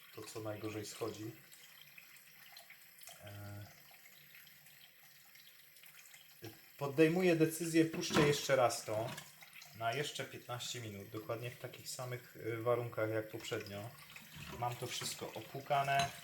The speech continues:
Obrócę teraz wszystko w drugą stronę, żeby ten nagar faktycznie miał możliwość się zluzować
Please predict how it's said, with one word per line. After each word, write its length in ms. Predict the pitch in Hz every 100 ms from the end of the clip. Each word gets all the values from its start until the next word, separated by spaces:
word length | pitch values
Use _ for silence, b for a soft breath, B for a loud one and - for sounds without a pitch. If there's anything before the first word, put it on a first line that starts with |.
| - - - - - -
Obrócę 440 | 117 117 135 143
teraz 380 | 117 117 110 110
wszystko 400 | - 127 - 110
w 80 | 98
drugą 360 | 110 117 120 117
stronę, 600 | - 123 110 110 131 151 - - - - - - - - 147 - -
żeby 160 | 120 117
ten 240 | - 117
nagar 340 | 117 117 117 113
faktycznie 500 | - - 117 - 117
miał 180 | 113 113
możliwość 560 | 110 110 113 110 -
się 100 | -
zluzować 680 | 110 110 107 117 113 110 107